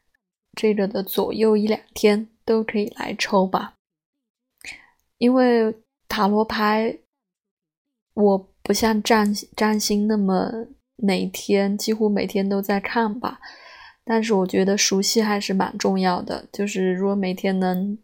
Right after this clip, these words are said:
抽一下塔罗，做一下塔罗日记，可能对牌的熟悉程度要更好一些。那夏至牌阵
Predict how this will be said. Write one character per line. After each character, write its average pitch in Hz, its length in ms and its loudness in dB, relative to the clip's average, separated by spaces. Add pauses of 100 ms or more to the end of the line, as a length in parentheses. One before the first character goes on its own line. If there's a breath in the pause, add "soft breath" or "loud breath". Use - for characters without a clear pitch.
抽 190 240 0
一 190 40 0
下 190 180 0
塔 - 200 -10
罗， - 300 -4
做 190 220 -2
一 190 40 -2
下 185 180 -2
塔 - 160 -12
罗 190 200 -8
日 196 200 -4
记， - 280 -6 (460 loud breath)
可 - 120 -8
能 196 220 -2
对 202 160 2
牌 - 300 -6
的 196 140 -2
熟 - 180 -4
悉 196 180 -6
程 196 320 -8
度 190 200 -2
要 196 400 -2
更 196 180 -4
好 - 300 -10
一 214 100 -8
些。 - 300 -6 (1300 loud breath)
那 226 200 2
夏 233 240 2
至 226 220 -4
牌 202 280 -2
阵 208 640 0